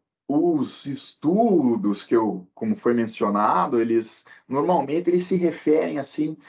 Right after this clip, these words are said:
são coisas muito pontuais, né? Ou a F A antes da tentativa de, de cardioversão, ou o prolongamento do intervalo Q T. Então, de rotina, eu não tenho usado. Eu tenho usado nesses dois casos aí,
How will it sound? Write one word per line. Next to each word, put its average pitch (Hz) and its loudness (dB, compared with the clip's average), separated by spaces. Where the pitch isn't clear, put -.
são 151 0
coisas 165 2
muito 175 0
pontuais, 147 2
né? 123 2
Ou 156 2
a 139 2
F 131 0
A 160 2
antes 156 -2
da 120 0
tentativa 127 -4
de, 113 -4
de 101 -4
cardioversão, 131 -2
ou 165 2
o 143 0
prolongamento 139 0
do 139 -4
intervalo 127 0
Q 123 -2
T. 135 0
Então, - 0
de 185 0
rotina, 170 0
eu 180 2
não 180 2
tenho 190 2
usado. 139 2
Eu 104 -8
tenho 135 -4
usado 131 0
nesses 147 -8
dois 175 0
casos 95 -2
aí, 90 -8